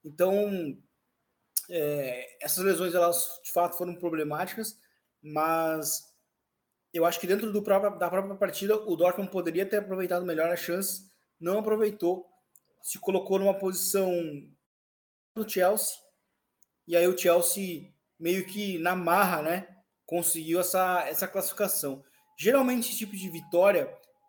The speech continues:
pode significar aí um turning point, né, um momento de virada na temporada, porque o Chelsea tem jogado muito mal mesmo, né, muito mal, não tá jogando como uma equipe,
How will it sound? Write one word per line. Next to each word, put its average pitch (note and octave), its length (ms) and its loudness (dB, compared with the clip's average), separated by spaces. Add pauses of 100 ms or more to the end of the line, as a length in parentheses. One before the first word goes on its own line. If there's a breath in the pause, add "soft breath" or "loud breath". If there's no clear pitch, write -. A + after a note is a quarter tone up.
pode F3 200 6
significar G3 680 0
aí G3 140 2
um G#3+ 140 -2
turning A3+ 300 0
point, G3 340 -4
né, D3+ 60 -6
um D#3+ 100 -8
momento F3 340 -4
de G3+ 120 -8
virada F#3 300 2
na F#3 100 0
temporada, F#3 580 -2 (360)
porque C#3+ 140 -10
o D3 80 -8
Chelsea E3 200 -2
tem G3+ 100 -2
jogado G#3+ 240 2
muito A3 300 -2
mal G#3+ 200 2
mesmo, D#3+ 320 -2
né, C3+ 120 -10
muito E3 420 -6
mal, D3 240 -4
não C#3+ 120 -8
tá F3+ 120 -4
jogando G3+ 400 -2 (720)
como E3+ 160 -6
uma F3+ 180 -2
equipe, - 560 -8